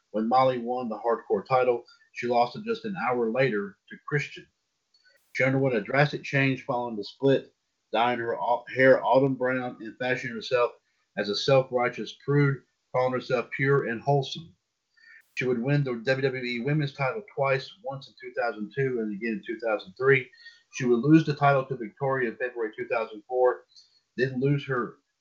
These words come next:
her hair to, to Victoria a month later at WrestleMania twenty. With the philosophy on the women's division changing with the advent of the Raw Diva search,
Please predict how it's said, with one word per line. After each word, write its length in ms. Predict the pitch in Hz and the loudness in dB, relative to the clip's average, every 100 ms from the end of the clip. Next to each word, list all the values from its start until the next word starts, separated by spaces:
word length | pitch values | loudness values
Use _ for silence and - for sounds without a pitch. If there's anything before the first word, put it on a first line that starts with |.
| _ _ | _ _
her 160 | 113 110 | 0 0
hair 260 | 139 165 165 | 4 4 4
to, 220 | 123 117 - - | 0 -6 -16 -18
to 100 | 104 | -10
Victoria 640 | 101 - 113 104 107 90 | -10 -6 -2 0 0 0
a 60 | 104 | -6
month 240 | 113 113 | -10 -10
later 320 | 104 104 104 95 | -8 -2 -2 -2
at 120 | 95 | -2
WrestleMania 640 | 110 - 104 101 98 98 - | -4 -4 -10 -8 -6 -8 -4
twenty. 320 | 139 139 - _ _ _ _ _ _ - - _ - | -2 -2 -4 _ _ _ _ _ _ -20 -20 _ -4
With 100 | 113 | -2
the 100 | 110 | 0
philosophy 580 | 117 127 143 143 147 | 6 8 8 6 4
on 140 | 127 117 | 4 2
the 80 | 113 | 0
women's 320 | 135 139 135 | 2 2 0
division 400 | 131 131 127 117 | 2 2 2 -8
changing 520 | - 135 131 135 131 _ _ _ _ | -2 -2 0 -4 -6 _ _ _ _
with 100 | 107 | -10
the 120 | 110 110 | -4 2
advent 380 | 135 135 135 | 2 2 -2
of 120 | 113 104 | -2 -4
the 80 | |
Raw 340 | 104 117 123 117 | -2 0 0 0
Diva 320 | 110 120 101 | -4 -4 -4
search, 540 | - 139 135 135 - | -2 2 2 2 -12